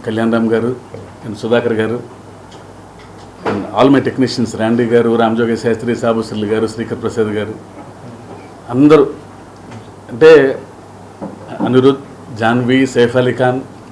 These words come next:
శ్రీకాంత్ గారు, వీళ్ళందరూ లేకపోతే దేవర్ మాత్రం ఈ రేంజ్కి వెళ్ళేది కాదని ప్రగాఢంగా నమ్ముతున్నాను నేను. అంటే everyone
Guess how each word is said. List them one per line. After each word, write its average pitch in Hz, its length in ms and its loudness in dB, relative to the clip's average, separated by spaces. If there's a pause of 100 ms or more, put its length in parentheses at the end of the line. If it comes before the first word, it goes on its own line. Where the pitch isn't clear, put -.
(120)
శ్రీకాంత్ 123 320 0
గారు, 120 300 2 (840)
వీళ్ళందరూ 180 880 4 (640)
లేకపోతే 160 520 2
దేవర్ 165 380 6
మాత్రం 170 400 2
ఈ 156 140 4
రేంజ్కి 156 360 4
వెళ్ళేది 156 300 8
కాదని 151 380 4 (340)
ప్రగాఢంగా 165 320 6
నమ్ముతున్నాను 131 440 2
నేను. 113 180 -2
అంటే 139 420 -6
everyone 175 400 2